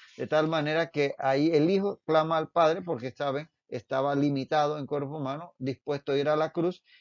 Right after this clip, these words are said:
y ahí iba a estar cien por ciento dependiente del Padre. Entonces, todo esto habla de esa deidad de Cristo, cosa que definitivamente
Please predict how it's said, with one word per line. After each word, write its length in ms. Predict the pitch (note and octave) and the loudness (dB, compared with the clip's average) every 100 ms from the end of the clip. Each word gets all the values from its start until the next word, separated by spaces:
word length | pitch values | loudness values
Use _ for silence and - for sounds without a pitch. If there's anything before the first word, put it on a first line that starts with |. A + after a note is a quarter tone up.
| _ | _
y 140 | C#3 | -2
ahí 300 | C3 C#3+ D3+ - | 0 0 -2 -4
iba 200 | C#3+ C#3+ | -2 -2
a 40 | |
estar 260 | - D3 C3+ | -2 -4 -4
cien 300 | - E3 E3 | -4 -4 -4
por 140 | C#3 | -10
ciento 260 | C#3 D3 D3 | -10 -8 -6
dependiente 760 | C3 C3 B2 C3+ C3+ C3 C#3 - _ _ - | -6 -6 -6 -6 -6 -8 -14 -14 _ _ -4
del 220 | C3 A#2+ | -2 0
Padre. 320 | C3 B2 A#2+ | 0 0 0
Entonces, 500 | B2 F3 D3+ D#3+ - _ _ _ _ _ _ | -2 -2 -2 -6 -10 _ _ _ _ _ _
todo 320 | F#3+ G3 G3+ | 6 6 4
esto 340 | F#3+ - G#3+ - | 0 -4 -8 2
habla 400 | D#3 E3 F#3 - | 2 2 -4 -8
de 340 | C3 C#3+ C#3+ | -4 -2 0
esa 380 | D3 E3+ E3 - _ | -2 -6 -8 -10 _
deidad 600 | C3 C#3 C#3 B2+ C3+ C#3 _ _ _ _ | -10 -4 -2 -2 -2 -4 _ _ _ _
de 300 | B2+ B2+ A#2 | -4 -2 0
Cristo, 540 | C#3 C3 G#2 - G#2 _ _ _ _ _ _ _ _ _ _ _ _ | -2 -2 -4 -12 -18 _ _ _ _ _ _ _ _ _ _ _ _
cosa 340 | - D3 C3 D3 | -6 -4 -2 -4
que 200 | D#3+ E3 | -2 0
definitivamente 1080 | C#3+ - C3+ B2 C#3+ C#3+ C3+ C3+ C3 D3 | -2 -4 -6 -4 -2 -2 -2 -4 -6 -10